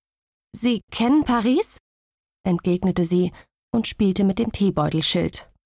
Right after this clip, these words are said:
Wie erwartet eine gute, teure Marke, obwohl die alte Frau nur von einer kleinen Witwenrente lebte. „Ob ich Paris kenne?“, fragt sie.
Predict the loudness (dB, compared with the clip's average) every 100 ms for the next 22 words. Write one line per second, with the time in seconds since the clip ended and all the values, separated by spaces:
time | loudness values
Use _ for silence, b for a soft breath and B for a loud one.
0 | _ _ _ _ _ -2 -2 0 0 0
1 | -2 -2 0 0 0 0 0 0 -4 -4
2 | -2 -2 0 2 2 0 -2 -4 -4 B
3 | _ _ -10 -8 0 2 2 2 0 -2
4 | -2 0 2 2 0 -2 0 0 0 0
5 | 2 2 0 -2 -2 0 0 0 0 -2
6 | -4 -8 -8 -12 _ _ _ _ _ _
7 | _ _ _ -6 -4 -2 -2 -2 0 0
8 | 2 4 4 2 0 0 0 2 0 -2
9 | -2 -2 -2 0 0 -2